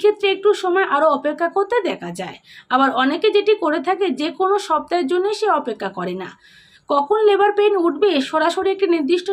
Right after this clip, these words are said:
সময়ের পর সিজারের জন্য প্রস্তুতি নিয়ে থাকে। যদিও নর্মাল ডেলিভারি অনেক সময় দশ মাসের পরেই হয়ে থাকে, সিজার অনেক সময় বাচ্চার অবস্থার উপর নির্ভর করে কিছুটা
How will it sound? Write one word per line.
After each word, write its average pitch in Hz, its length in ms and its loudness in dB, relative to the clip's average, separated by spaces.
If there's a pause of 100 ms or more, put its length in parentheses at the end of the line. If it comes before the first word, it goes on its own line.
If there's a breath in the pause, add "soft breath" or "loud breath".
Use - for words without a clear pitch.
(120)
সময়ের 320 360 -2
পর 320 140 2 (160)
সিজারের 302 400 -4
জন্য 339 120 -2 (140)
প্রস্তুতি 320 380 -6 (100)
নিয়ে 190 220 -8
থাকে। 175 260 -8 (440 loud breath)
যদিও 302 260 0 (120)
নর্মাল 294 300 2 (100)
ডেলিভারি 359 380 2 (160)
অনেক 294 240 -2
সময় 359 200 0 (100)
দশ 254 140 0 (100)
মাসের 294 260 -6 (100)
পরেই 302 340 0
হয়ে 185 220 -8
থাকে, 180 260 -8 (440 loud breath)
সিজার 302 300 2 (160)
অনেক 330 260 0
সময় 370 280 0
বাচ্চার 269 280 0 (120)
অবস্থার 294 380 -4
উপর 370 120 -4 (120)
নির্ভর 262 320 -2
করে 339 140 -2 (120)
কিছুটা 381 320 -4